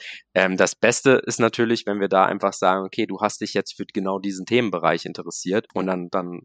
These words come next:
rollt unser, unser Nurturing-Funnel quasi los und, ähm, begleitet die darunter. Genau, wir waren bei Paid Social Ads. Das hatten wir auch noch.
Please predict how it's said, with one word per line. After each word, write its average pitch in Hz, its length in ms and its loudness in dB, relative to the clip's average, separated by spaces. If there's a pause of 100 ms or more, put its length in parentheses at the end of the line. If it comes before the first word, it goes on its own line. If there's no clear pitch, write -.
(140)
rollt 98 300 2
unser, 92 420 0
unser 90 220 -2
Nurturing-Funnel 92 840 -2
quasi 90 360 0
los 90 400 -6
und, 90 400 -6
ähm, 87 320 -4 (320)
begleitet 92 460 0
die 98 60 -4
darunter. 90 520 -2 (280)
Genau, 87 380 2 (140)
wir 104 420 0
waren 107 640 4
bei 95 460 2 (200)
Paid - 220 -4
Social - 320 0
Ads. - 420 -6 (140)
Das - 220 -8
hatten - 180 -8
wir 90 140 -2
auch 90 120 -4
noch. 92 200 -10